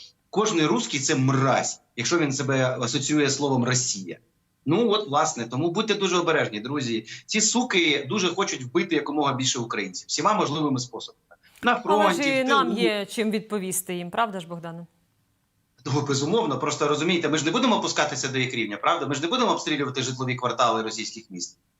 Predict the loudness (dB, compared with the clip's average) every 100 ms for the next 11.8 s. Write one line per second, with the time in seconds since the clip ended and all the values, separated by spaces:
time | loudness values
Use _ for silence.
0 | _ _ 2 2 2 0 -2 -4 0 0
1 | 0 -2 0 0 0 0 0 -2 -2 -4
2 | -4 -6 -10 -18 -20 _ -2 0 2 2
3 | 2 2 2 0 -4 -4 0 2 4 2
4 | 2 0 0 -4 -6 -4 -2 -2 -4 -6
5 | -8 -10 -8 -8 0 0 0 -2 -2 -2
6 | 0 0 2 2 0 -4 -6 0 2 4
7 | 2 2 2 0 -2 0 2 2 2 0
8 | 0 0 -2 -4 -8 -6 0 2 2 0
9 | 0 0 0 0 0 0 -2 -4 -2 0
10 | 0 0 0 2 2 2 2 2 0 -2
11 | -4 -4 -4 -6 -4 -2 -2 -6